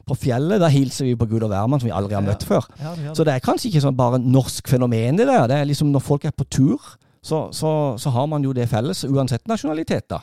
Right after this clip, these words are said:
Speaker 2: Ja, ja. Men vi, noen av de vi gikk med i fjor,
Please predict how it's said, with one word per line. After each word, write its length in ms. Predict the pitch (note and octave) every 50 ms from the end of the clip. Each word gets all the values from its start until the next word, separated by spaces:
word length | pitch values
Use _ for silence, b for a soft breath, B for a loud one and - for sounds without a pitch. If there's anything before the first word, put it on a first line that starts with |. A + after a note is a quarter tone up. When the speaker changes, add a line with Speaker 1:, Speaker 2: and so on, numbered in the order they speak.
| - _ C3
Speaker 2:
Ja, 140 | C#3+ - - _
ja. 120 | - C3+ C#3+ - _ _ _ _ _ _ _ _ _ _ _ _ _ _ _ -
Men 120 | E3 D#3+
vi, 100 | D#3+ D3+ C#3+ D3 C#3+ C#3+ - - _ - - -
noen 220 | D#3 D#3 D3+ C3+ C3
av 60 | B2+ C3
de 60 | C3+
vi 160 | C#3+ C3+ C3+ C#3+
gikk 240 | C#3+ C#3 - _
med 220 | - D3 C3 B2+ C3
i 20 |
fjor, 300 | - - E3+ G3 A#3+ -